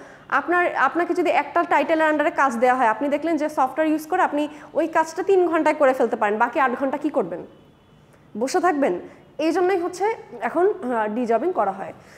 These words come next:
<clears throat> আপনাকে হয়তো জবের activity বাড়িয়ে দেওয়া হবে, নাহলে enrichment করা হবে, নাহলে rotation দিয়ে দেওয়া হবে, যেন employee বোর না হয় আর employee প্রোডাক্টিভিটিটা বাড়ে।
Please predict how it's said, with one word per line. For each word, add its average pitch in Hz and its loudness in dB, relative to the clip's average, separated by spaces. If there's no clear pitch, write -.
<clears throat> 302 6
আপনাকে 277 0
হয়তো 277 0
জবের 269 4
activity 269 -2
বাড়িয়ে 262 2
দেওয়া 262 2
হবে, 247 0
নাহলে 254 -2
enrichment 269 -4
করা 277 2
হবে, 320 0
নাহলে 269 0
rotation 226 -2
দিয়ে 214 2
দেওয়া 190 -4
হবে, - -10
যেন 247 0
employee 294 2
বোর 302 4
না 311 2
হয় 339 2
আর 311 4
employee 277 0
প্রোডাক্টিভিটিটা 226 -2
বাড়ে। 185 -4